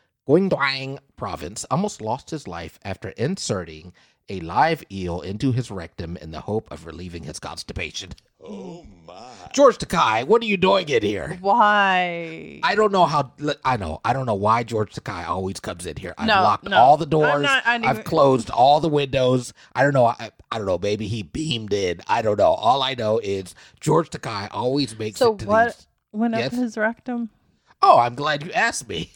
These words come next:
Speaker 1: <laughs> I'm gonna tell you again. A man in South China's Guangdong province almost lost his life after inserting a live eel into
Speaker 3: Okay,
Speaker 1: his
Speaker 3: an
Speaker 1: rectum
Speaker 3: eel. Aren't
Speaker 1: in the
Speaker 3: those
Speaker 1: hope
Speaker 3: pretty
Speaker 1: of
Speaker 3: large,
Speaker 1: relieving
Speaker 3: like,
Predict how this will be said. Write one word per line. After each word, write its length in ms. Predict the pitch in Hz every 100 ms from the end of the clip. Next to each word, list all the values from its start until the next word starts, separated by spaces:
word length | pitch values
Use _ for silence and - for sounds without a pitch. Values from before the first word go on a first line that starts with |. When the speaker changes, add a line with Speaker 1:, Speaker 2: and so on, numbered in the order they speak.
| 233
Speaker 1:
<laughs> 180 | - -
I'm 100 | 214
gonna 220 | 226 175 131
tell 240 | - 139
you 180 | 117 147
again. 400 | 175 285 165 87 - _ _ _ _ _ _ _ -
A 100 | 151
man 340 | 139 165 262
in 100 | 220
South 320 | 120 135 151 -
China's 420 | 117 104 98 -
Guangdong 840 | 175 339 262 151 160 156 151 160
province 460 | - 107 92 110 - -
almost 340 | 202 254 -
lost 380 | 104 123 151 -
his 200 | 165 117
life 340 | 80 78 - _ _ _
after 240 | 110 - 127
inserting 640 | 104 98 - 156 165 156 -
a 120 | 87
live 420 | 85 92 110 110 -
eel 300 | 85 80 73
into 120 | 87 185 180
Speaker 3:
Okay, 40 | 165
Speaker 1:
his 200 | - 165
Speaker 3:
an 80 | 180
Speaker 1:
rectum 180 | 175
Speaker 3:
eel. 320 | 170 160 139 - 220
Aren't 180 | 339
Speaker 1:
in 80 | 180
the 100 | 180
Speaker 3:
those 80 | 160
Speaker 1:
hope 160 | 185 240
Speaker 3:
pretty 140 | 302
Speaker 1:
of 80 | 202
Speaker 3:
large, 280 | - 185 202
Speaker 1:
relieving 340 | 110 147 170
Speaker 3:
like, 80 | 185